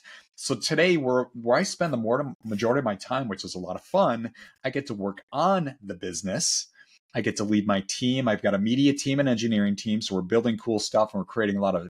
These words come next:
YouTube content. And it's mostly marketing. And fortunately,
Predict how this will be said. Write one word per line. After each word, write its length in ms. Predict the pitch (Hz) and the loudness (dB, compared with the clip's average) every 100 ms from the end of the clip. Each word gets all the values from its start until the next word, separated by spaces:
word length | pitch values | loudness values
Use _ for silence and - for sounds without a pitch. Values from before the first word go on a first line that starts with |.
| - | -8
YouTube 380 | 104 113 107 90 | -4 -2 -2 -6
content. 540 | - 95 95 110 98 - - - _ | -6 -8 -8 -10 -10 -14 -20 -20 _
And 100 | 135 | -2
it's 140 | 139 | 0
mostly 520 | 123 123 147 170 151 131 | -2 0 0 0 -2 0
marketing. 720 | 95 95 98 - 95 - - _ _ - - _ _ _ 117 | 2 2 2 0 -6 -10 -18 _ _ -20 -20 _ _ _ 2
And 340 | 113 110 107 - | 2 2 -2 -6
fortunately, 800 | - 160 175 139 131 123 117 | 0 0 0 -4 -2 0 -2